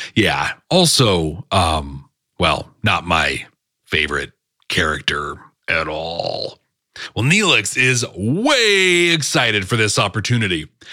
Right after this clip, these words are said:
He asked to be on the mission, and Janeway said he could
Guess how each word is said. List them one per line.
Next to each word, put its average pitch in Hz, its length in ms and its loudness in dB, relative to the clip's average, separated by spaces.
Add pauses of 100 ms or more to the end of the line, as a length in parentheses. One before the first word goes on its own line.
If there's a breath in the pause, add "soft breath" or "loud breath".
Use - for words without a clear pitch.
(120 loud breath)
He 156 180 2
asked 175 280 2
to 185 60 0
be 175 160 2
on 160 180 2
the 135 60 2
mission, 156 560 2
and 160 180 2
Janeway 254 640 2
said 226 320 0
he 233 180 2
could 247 580 0